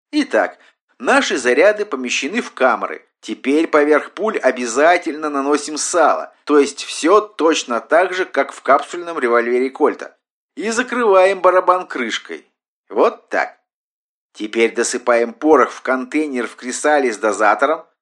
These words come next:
поворачиваем его, накрывая полку, при этом на полку подаётся порох. Далее по затравочному каналу он поступает к барабану, к затравочному же отверстию камеры. Одна деталь.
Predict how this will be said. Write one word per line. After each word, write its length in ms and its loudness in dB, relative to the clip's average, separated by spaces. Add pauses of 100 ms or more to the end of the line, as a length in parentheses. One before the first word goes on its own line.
(220)
поворачиваем 880 2
его, 440 0
накрывая 520 2
полку, 540 0 (120)
при 160 0
этом 280 2
на 100 2
полку 400 -2
подаётся 540 0
порох. 600 -6 (340)
Далее 500 2
по 120 0
затравочному 800 0
каналу 600 0 (140)
он 220 0
поступает 640 0
к 80 -14
барабану, 800 2
к 60 -16
затравочному 840 0
же 120 2
отверстию 520 -2
камеры. 540 -2 (580)
Одна 300 -2
деталь. 480 -2